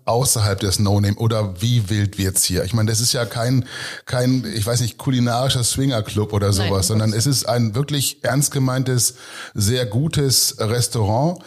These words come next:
Speaker 1: Ähm, oder bin ich da jetzt auf dem Holzweg?
Speaker 2: Nein, nein, wir sind, wir sind ein Restaurant. Wir sind ein Restaurant, wir bleiben ein Restaurant. Wir haben zwischendurch besondere Events, wo es dann eben Performances gibt.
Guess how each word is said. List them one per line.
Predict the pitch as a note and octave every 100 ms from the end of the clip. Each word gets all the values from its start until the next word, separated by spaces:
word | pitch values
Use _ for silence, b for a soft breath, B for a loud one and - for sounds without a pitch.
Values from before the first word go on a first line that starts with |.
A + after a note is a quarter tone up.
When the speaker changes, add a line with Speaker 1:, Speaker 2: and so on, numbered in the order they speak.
| B B B -
Speaker 1:
Ähm, | A2+ A2+ B2 A#2+ - -
oder | A#2+
bin | A2+ A2+
ich | G#2
da | A2+
jetzt | G2+ G2 - -
auf | F2
dem | G2
Holzweg? | F#2 F2 -
Speaker 2:
Nein, | G3+
nein, | D#3 - -
wir | G3 F#3+
sind, | F#3 E3
wir | E3+
sind | E3+
ein | E3+
Restaurant. | E3+ - - D3+
Wir | F3+
sind | D#3 G#3
ein | G#3
Restaurant, | F#3+ F#3+ G3 F3
wir | E3+
bleiben | D#3 D#3+ F3
ein | E3 D#3+
Restaurant. | E3 - E3 D#3+
Wir | E3 D#3+
haben | E3+ E3
zwischendurch | - E3 F3+ E3 E3 -
besondere | E3 D#3 D#3+ E3
Events, | E3 D3 E3+ A#3+ - - b b b b _
wo | F#3
es | F3
dann | E3
eben | D#3+ E3+
Performances | - D3+ - - F3 F3+ F#3 F3+ -
gibt. | F3+ F3 -